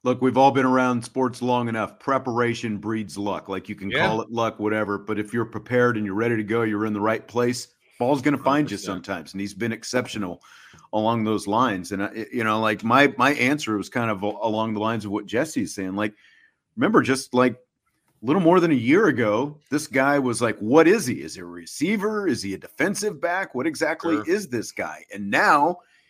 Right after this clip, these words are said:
Speaker 1: he's one of the best defensive players in the country. He's leading the nation with seven interceptions, which is nuts because,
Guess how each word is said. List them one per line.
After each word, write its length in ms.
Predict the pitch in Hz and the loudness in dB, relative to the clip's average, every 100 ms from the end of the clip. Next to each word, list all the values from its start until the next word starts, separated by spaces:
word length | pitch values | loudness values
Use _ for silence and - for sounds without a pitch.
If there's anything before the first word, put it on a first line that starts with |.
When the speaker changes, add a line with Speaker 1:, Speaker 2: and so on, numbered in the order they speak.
| _ - | _ -2
Speaker 1:
he's 160 | 151 | 0
one 120 | 175 | 0
of 60 | 196 | 0
the 60 | 160 | 2
best 280 | 180 185 | 0 0
defensive 440 | 180 - 190 180 - | -6 -6 -8 -8 -6
players 640 | 175 180 190 180 - - _ _ 175 | 0 2 2 -2 -8 -18 _ _ -8
in 100 | 196 | -6
the 60 | |
country. 460 | 202 202 220 139 90 | -6 -6 -6 -4 -4
He's 160 | 107 104 | -6 -2
leading 300 | 135 170 160 | 0 0 -2
the 60 | |
nation 520 | 151 185 196 120 95 101 | -2 -2 -4 -6 -6 -6
with 100 | 113 | -8
seven 340 | - 160 170 | -4 -4 -2
interceptions, 680 | 170 165 156 190 - 120 104 | -4 -4 -2 -6 -4 -8 -4
which 180 | 147 151 | -4 -2
is 140 | 123 | -2
nuts 280 | 139 233 - | -2 -4 -4
because, 460 | - 127 147 - | -10 2 2 2